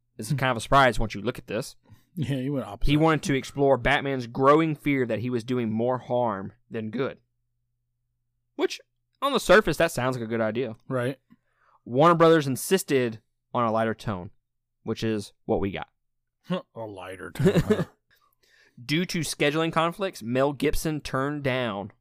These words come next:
Speaker 1: the role of Harvey Dent.
Speaker 2: I don't know how I'd feel about that.
Speaker 1: Right? And before that, he turned down the role of Batman.
Speaker 2: Oh, thank God.
Speaker 1: <laughs>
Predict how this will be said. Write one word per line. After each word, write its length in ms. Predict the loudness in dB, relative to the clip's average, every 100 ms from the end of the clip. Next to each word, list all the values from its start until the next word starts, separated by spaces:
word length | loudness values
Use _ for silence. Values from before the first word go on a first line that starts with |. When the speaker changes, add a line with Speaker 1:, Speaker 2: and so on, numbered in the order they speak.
| _
Speaker 1:
the 100 | -4
role 200 | -2 -2
of 80 | -2
Harvey 240 | -2 -2
Dent. 260 | -8 -10 -12 _ _ _ _ _ _ _ _ -8
Speaker 2:
I 100 | -4
don't 140 | -2
know 120 | -2 -2
how 180 | 0
I'd 160 | -2 -2
feel 180 | 0 0
about 220 | 0 -4
that. 200 | -4 -4
Speaker 1:
Right? 560 | -6 -6 0 2 2 -2 _ _ _ -4
And 680 | 0 2 2 0 -2 -6 -12 _ _ _ _ -12
before 280 | 0 2 4
that, 300 | 4 0 -4 -6
he 140 | -4
turned 200 | 0 2
down 160 | 2 2
the 60 |
role 180 | 2 2
of 60 | 4
Batman. 400 | 2 2 -6 -8 _ _ _ _ _ _ -10
Speaker 2:
Oh, 120 | -8
thank 180 | -8 -8
God. 280 | -6 -8 -10 -2 0 0 2
Speaker 1:
<laughs> 340 | 2 4 4